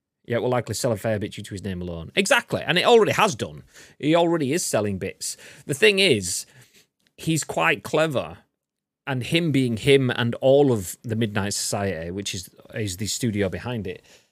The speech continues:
they have some very, very good people there. And the game isn't great right now. And the game probably, realistically, isn't a game that I would be interested in for the long term.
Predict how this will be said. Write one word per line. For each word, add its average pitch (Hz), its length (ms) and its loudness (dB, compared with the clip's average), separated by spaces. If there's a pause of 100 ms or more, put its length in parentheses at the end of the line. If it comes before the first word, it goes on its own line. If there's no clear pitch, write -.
(640)
they 151 100 2
have 196 240 -2
some 165 200 0
very, 139 320 4
very 139 280 2
good 127 320 -2
people 147 420 -8
there. 73 280 -10 (300)
And 147 120 -2
the 165 60 2
game 180 260 2
isn't 240 240 -4
great 95 240 -4
right 87 200 -12
now. 78 260 -18 (140)
And 151 160 0
the 165 60 4
game 180 240 4
probably, 180 580 6
realistically, 123 880 0
isn't 127 200 -2
a 110 80 -2
game 117 240 -2
that 110 100 -2
I 117 140 -2
would 107 220 -2
be 104 120 -6
interested 127 460 -4
in 110 100 -6
for 107 120 -8
the 101 80 -4
long 104 260 -4
term. 98 400 -6